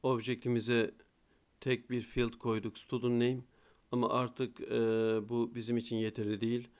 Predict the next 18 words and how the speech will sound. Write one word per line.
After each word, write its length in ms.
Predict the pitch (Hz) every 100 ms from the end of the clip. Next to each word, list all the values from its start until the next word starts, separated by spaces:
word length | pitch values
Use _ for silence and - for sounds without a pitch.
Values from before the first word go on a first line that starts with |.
| - _ _
Student 520 | - - 127 127 117
name'den 360 | 113 110 113 110
farklı 560 | - 120 113 - 123
field'lere 500 | 113 123 104 104 110
ihtiyacımız 580 | 110 110 110 107 110 107
var. 240 | 117 120 - _ _ - - _ -
E-mail'e 400 | 120 117 113 110
ihtiyacımız 600 | 104 107 101 107 101 104
var. 260 | 117 120 - - _ _
Phone 420 | - 123 117 117 -
number'a 420 | 123 113 107 107 107
ihtiyacımız 580 | 101 104 104 113 98
var. 240 | 110 117 - - _ _ _ - _ 120
E, 320 | 117 113 107
değişik 460 | 120 117 - 123 - - _ _ _ _ _ _ _ _ _ _ _ _ _
field'lere 500 | - 202 208 123 120
ihtiyacımız 500 | 107 113 107 107 95
var. 260 | 107 131